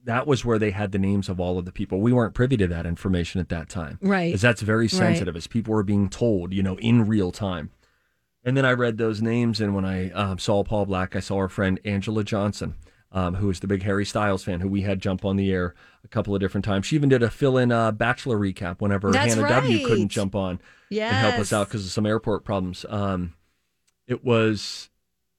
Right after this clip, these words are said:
Speaker 1: it was t-, it was a tough list to read, and
Speaker 2: Mm-hmm.
Speaker 1: our hearts are with all of, all of those folks. And, and in the same breath, in, in sort of a clumsy way, because it's the nature of the show must go on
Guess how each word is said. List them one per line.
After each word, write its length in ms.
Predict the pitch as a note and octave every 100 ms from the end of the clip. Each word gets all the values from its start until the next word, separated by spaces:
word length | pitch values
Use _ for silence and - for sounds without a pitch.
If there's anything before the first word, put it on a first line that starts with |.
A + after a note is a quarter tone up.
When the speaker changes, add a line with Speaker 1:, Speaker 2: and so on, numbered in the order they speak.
| _
Speaker 1:
it 80 | B2
was 200 | A#2 -
t-, 100 | D3+
it 80 | C#3
was 140 | B2
a 80 | A#2
tough 480 | G2+ B2+ A#2+ - -
list 320 | A#2+ A#2+ - -
to 100 | G2+
read, 400 | G#2+ G#2+ A2 G#2
and 180 | F#2+
Speaker 2:
Mm-hmm. 400 | F#2+ F#3+ F#3+ F3+ F3+ - -
Speaker 1:
our 280 | G#2+ G#2+ G2+
hearts 360 | C#3 C3+ C3+
are 60 | A2+
with 360 | G#2 G2 - - _ _ _ _ _ _ _ _
all 260 | A#2 A#2+ A2
of, 200 | F#2 G#2
all 220 | B2+ B2
of 80 | A2+
those 220 | A2+ G2+
folks. 300 | A#2+ A#2 - -
And, 260 | C3+ C3 - _ _ _ _ D3
and 120 | C3+
in 80 | B2+
the 80 | B2
same 360 | - D#3 F3
breath, 560 | C#3 F#3 C3+ A2 - - -
in, 240 | B2+ A#2+
in 140 | - B2+
sort 220 | - D3+
of 60 | C3+
a 20 |
clumsy 420 | - D3 D3+ C3
way, 320 | B2 D3+ C3 A2+
because 340 | A#2 C3+ A2+
it's 140 | A#2 -
the 100 | B2
nature 340 | A#2+ A#2 C#3
of 140 | A2+
the 80 | G#2+
show 260 | G#2 C3 A#2
must 280 | A2+ G#2+ -
go 180 | G#2 G#2+
on 380 | B2 G#2 G2+